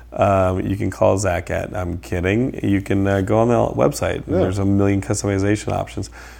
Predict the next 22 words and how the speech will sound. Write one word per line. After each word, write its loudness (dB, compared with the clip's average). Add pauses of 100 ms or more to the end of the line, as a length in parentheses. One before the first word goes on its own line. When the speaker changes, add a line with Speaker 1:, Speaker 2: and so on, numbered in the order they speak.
Speaker 1:
Uh, 8
anything 4
else 4
you 2
wanna 4
pimp -2 (100)
besides 0 (460)
Dope 2
Tech, -4 (320)
the -4
brand 0
new 0
podcast 2
Speaker 2:
Yeah. -4
Speaker 1:
you're -4
gonna -4
listen -8
to? -10
Speaker 2:
Dope 2
Tech, -2
for -6
sure. -6